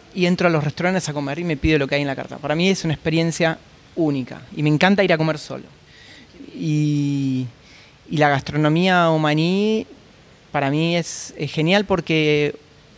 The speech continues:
también aprovecha mucho lo que es el producto local, lo que es el producto de estación. Eh, tienen un, un océano, un mar increíble que les da alimentos de, de excelentísima calidad, los atunes que hay, los,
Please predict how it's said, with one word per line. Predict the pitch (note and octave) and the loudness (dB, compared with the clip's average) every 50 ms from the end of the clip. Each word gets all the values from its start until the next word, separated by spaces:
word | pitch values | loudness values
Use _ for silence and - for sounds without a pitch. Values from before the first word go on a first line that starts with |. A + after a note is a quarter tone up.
| - | -6
también | - E3 D#3 E3 F3+ G3 G#3 G#3 - | -2 0 2 2 4 2 2 2 0
aprovecha | F3 D3 D#3+ D#3+ E3 F3 E3+ - F3+ | -2 0 2 2 2 2 2 2 0
mucho | E3+ F3+ F#3+ - G3 | 0 0 0 2 2
lo | F3+ E3 | 2 2
que | D3+ F3 | 2 0
es | E3 - | -2 -2
el | F3+ D#3 | -4 -4
producto | - D#3 D#3+ E3+ E3+ E3+ - F3+ | -2 -2 0 -2 -2 -2 0 0
local, | D#3+ D3+ D3 - F#3+ G3 G3 F3+ | 0 0 0 -2 -2 0 0 0
lo | D3+ C#3+ | 0 0
que | C#3 D#3+ | -2 -2
es | D#3 - | -4 -2
el | E3+ D#3 C#3+ | -4 -4 -4
producto | - D3 D3+ D#3+ E3 D#3 - D#3+ | -2 -2 -2 -2 -2 -2 -4 -4
de | D3+ | -4
estación. | C3 - C#3 C3 - - F#3+ G3 F#3+ F3 E3 - - - - - - - - - - - - - | -6 -8 -12 -12 -8 -4 -2 -2 -2 -4 -6 -10 -16 -20 -20 -20 -20 -18 -18 -20 -20 -20 -12 -4
Eh, | - D3+ D3+ D3 C#3 C3+ C3 C3 - A#2+ A#2 B2 B2 - - - | 0 2 2 2 2 2 0 -2 -4 -6 -8 -10 -14 -14 -8 -2
tienen | - F#3 F3+ D#3+ D#3 D#3 | 0 2 4 4 4 4
un, | D3+ D3+ D3 D3 C#3+ C#3+ C#3 C#3 C3+ C3+ - - | 2 2 2 2 0 0 0 -2 -2 -4 -4 -2
un | D#3 D#3 D#3 D#3 | -2 0 0 0
océano, | C#3+ - - F#3 F#3+ F#3 E3+ D#3 D3+ D3+ | 0 0 0 2 2 2 2 2 0 0
un | D3+ D3+ D3+ D3 | -2 -2 -2 0
mar | D#3 E3+ F3+ F3+ | 2 2 2 2
increíble | D#3+ D#3 D3 C#3 - D3+ D3 D#3 E3 F3+ F#3+ G3 F#3 E3 | 0 0 -2 -2 -2 -2 0 0 0 0 0 -2 -2 -4
que | - C#3+ | -4 -4
les | C3+ C3 B2+ C#3+ | -6 -4 -4 -2
da | D#3+ E3 E3+ D#3 C#3+ C3+ C3+ C#3 - - - - - - - - - - | 0 0 0 0 -2 -4 -8 -12 -18 -20 -20 -20 -20 -20 -20 -20 -16 -8
alimentos | - C#3 C#3 C#3+ C#3 D3+ D#3+ F3 F3 - D#3+ D3 C3 | -6 -4 -2 0 2 2 2 2 2 2 2 2 2
de, | C#3 C3 C3 B2+ C3+ C3 B2+ | 2 2 0 0 -2 -4 -4
de | - C3+ | -4 -6
excelentísima | C3+ - - - D#3+ C#3 C#3+ C#3+ C#3 D3+ F3+ - - E3 C#3 B2 | -6 -6 -6 -4 -2 -2 -2 -2 -4 -6 -8 -8 -6 -6 -6 -4
calidad, | C#3 C3 C#3 D#3 F3+ F#3 F3 | -4 -2 2 2 4 4 4
los | D3 C3 - | 2 0 -4
atunes | C#3 - - F3 F#3 E3+ D3 | -6 -6 -2 -2 -2 -2 -2
que | - - D3 D3 | -4 -2 0 2
hay, | D3 D3 D3 D3+ D3 | 4 4 4 2 0
los, | C3+ C#3 C3 - - - - | -2 -4 -6 -8 -12 -16 -16